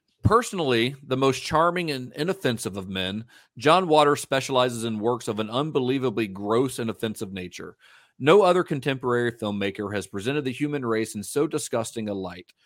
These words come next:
Waters' characters are not simply hideous, they affront the soul. They exude the aroma of outside toilets.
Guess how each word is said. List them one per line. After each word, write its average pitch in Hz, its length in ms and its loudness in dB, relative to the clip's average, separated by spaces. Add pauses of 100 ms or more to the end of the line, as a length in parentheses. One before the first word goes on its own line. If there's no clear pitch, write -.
(260)
Waters' 151 320 4
characters 147 500 2
are 107 100 2
not 120 240 2
simply 120 320 -4
hideous, 165 580 -2 (100)
they 113 140 0
affront 127 460 -2
the 117 100 -2
soul. - 500 -4 (400)
They 127 160 6
exude 139 480 4
the 123 140 6
aroma 123 480 2
of 113 200 2
outside 117 460 -2
toilets. 107 580 -4